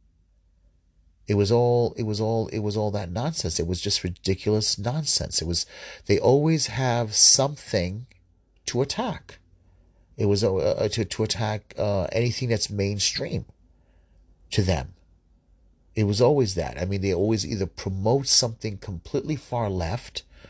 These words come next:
uh, anything that's gay, anything that is, uh, uh, you know, uh,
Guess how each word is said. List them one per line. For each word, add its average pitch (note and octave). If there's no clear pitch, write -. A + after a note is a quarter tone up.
uh, F2
anything A2
that's F#2
gay, G#2
anything F#2
that F2+
is, E2+
uh, D2+
uh, D2+
you A#2
know, E2+
uh, E2